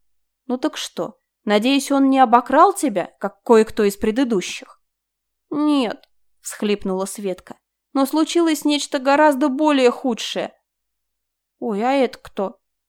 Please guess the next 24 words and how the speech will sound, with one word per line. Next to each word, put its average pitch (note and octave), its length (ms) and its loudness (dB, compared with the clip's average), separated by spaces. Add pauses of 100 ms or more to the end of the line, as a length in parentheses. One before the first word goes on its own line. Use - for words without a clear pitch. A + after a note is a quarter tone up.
Вдруг G#3+ 340 -2
вспомнила B3 560 0
она F#3+ 180 -2
про G3 140 -4
Виталия. F#3 580 -6 (1000)
«Меня A3 260 4
зовут G3+ 300 0
Виталий, G3+ 560 2
а F3 100 2
вас?» F#3+ 400 0 (300)
С - 160 -10
улыбкой A3 420 0
ответствовал A3 680 -2
менеджер G#3+ 440 -2
среднего F#3 500 -4
звена. F#3+ 420 -4 (1900)
Светка A#3+ 400 -2
никак A#3+ 360 0
не A3 100 0
отреагировала A3+ 760 0
на F#3+ 120 -2
вежливость G3 520 -6
молодого G3 420 -2
человека A3 640 -4